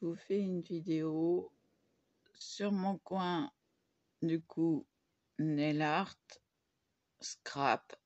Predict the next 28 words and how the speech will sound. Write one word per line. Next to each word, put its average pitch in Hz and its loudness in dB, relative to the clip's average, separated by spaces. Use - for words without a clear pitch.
puisque - -4
j'ai - -2
installé 143 -2
ma 180 2
machine 208 2
à 185 0
U 185 2
V 185 2
à 190 2
côté 190 0
de - -4
la 151 4
Big 180 -12
Shot, 151 -2
en 180 0
faisant 170 -2
attention 160 -2
à 185 -4
ce - -6
que - -6
ma 165 0
Big 147 -10
Shot - 0
ait 156 -2
assez 143 -6
de - -12
place. 143 0
Donc, 185 -4